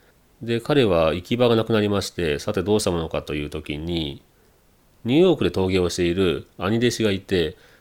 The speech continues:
その兄弟子がうちの元でちょっとじゃあ修行してみるかというふうに声をかけてくれたわけですね。その兄弟子というのはその外国人の方でして、で、日本人の女性と結婚して、えー、ニューヨークで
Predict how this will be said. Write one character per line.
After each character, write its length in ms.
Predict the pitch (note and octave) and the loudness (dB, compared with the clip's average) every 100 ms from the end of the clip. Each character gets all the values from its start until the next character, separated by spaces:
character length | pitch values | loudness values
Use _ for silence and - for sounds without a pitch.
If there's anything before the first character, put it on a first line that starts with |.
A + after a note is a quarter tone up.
| _ | _
そ 160 | - | -2
の 80 | C#3 | 0
兄 120 | C3+ | 2
弟 100 | C3 | 0
子 140 | B2+ C3+ | 0 0
が 320 | C3 F#2 F2+ _ _ | 4 2 0 _ _
う 80 | - | -8
ち 100 | - | 0
の 80 | A2+ | 0
元 180 | A2+ | 2
で 60 | G#2+ | 0
ち 60 | F#2 | 0
ょ 40 | |
っ 40 | |
と 100 | D#2+ | -6
じ 80 | D#2 | -4
ゃ 40 | D#2 | -4
あ 40 | |
修 120 | E2 | -2
行 120 | F2 | -2
し 60 | E2+ | -2
て 60 | F#2 | -2
み 80 | |
る 100 | D#2+ | -2
か 120 | D2 C2+ | -4 -6
と 100 | D2 | -6
い 60 | |
う 20 | D#2 | -8
ふ 40 | |
う 60 | D2+ | -8
に 180 | C2 | -10
声 180 | - A2+ | -2 0
を 100 | F2+ | 0
か 100 | - | -2
け 60 | E2 | -10
て 80 | D2 | -8
く 60 | |
れ 60 | C#2 | -8
た 100 | D2 | -8
わ 100 | C#2 | -8
け 80 | C#2+ | -12
で 100 | A#1+ | -12
す 120 | E2+ | -8
ね。 220 | E2 D#2+ - _ _ _ _ _ _ | -8 -8 -12 _ _ _ _ _ _
そ 140 | _ B2+ | _ -2
の 80 | A#2+ | 0
兄 100 | B2+ | 2
弟 120 | C3+ | 0
子 160 | C#3 | -2
と 120 | C3 C3+ | 0 2
い 60 | |
う 20 | |
の 160 | C3 A#2+ | 4 4
は 140 | F#2 | 4
そ 120 | F2+ F#2+ | 2 -2
の 380 | F2+ F2 F2 | 0 0 0
外 140 | F2 A2+ | 2 2
国 180 | C#3+ D3+ | 2 2
人 160 | A2+ | 0
の 60 | D#2+ | -2
方 220 | - D#2+ | -4 -6
で 140 | C#2+ | -8
し 60 | C#2 | -12
て、 380 | - E2+ D2 - _ _ _ | -4 -2 -2 -6 _ _ _
で、 100 | - | -4
日 100 | A2+ | -2
本 180 | B2 D3 | 2 2
人 100 | D3 | 4
の 80 | B2+ | 2
女 120 | F2+ | 0
性 120 | E2+ | -2
と 100 | F2+ | -4
結 220 | F2 F#2 - | -4 -6 -4
婚 240 | G#2 G2 | -4 -4
し 100 | - | -4
て、 460 | - C3+ A#2 E2+ - - _ _ _ _ - | -2 2 2 2 -4 -20 _ _ _ _ -10
え 380 | F#2 F2 E2+ E2 | -6 -6 -6 -6
ー、 20 | |
ニ 140 | F#2+ | -2
ュ 20 | |
ー 60 | A2+ | 2
ヨ 200 | A2+ A2 | 4 2
ー 380 | - F2 E2+ E2+ | 0 -4 -2 -4
ク 40 | |
で 360 | F#2+ A2 G#2+ | 0 2 2